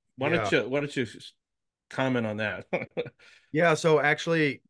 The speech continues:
Speaker 2: you know, I was, like, listening to, uh, one of your guys' videos, and that's what has really stuck out to me is that last part, right?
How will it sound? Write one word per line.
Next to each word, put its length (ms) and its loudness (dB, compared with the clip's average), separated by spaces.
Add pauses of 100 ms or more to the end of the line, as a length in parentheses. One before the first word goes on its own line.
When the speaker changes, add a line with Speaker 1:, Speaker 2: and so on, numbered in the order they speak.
(120)
Speaker 2:
you 160 -8
know, 180 -2
I 100 2
was, 140 0
like, 180 0
listening 320 -4
to, 580 -4
uh, 440 -6
one 200 -8
of 60 -6
your 120 -4
guys' 300 -2
videos, 360 -2
and 120 -4
that's 240 0
what 120 0
has 200 -12
really 180 -4
stuck 360 -6
out 200 0
to 80 -16
me 100 -8
is 100 -8
that 160 -6
last 320 -8
part, 320 -10
right? 320 -6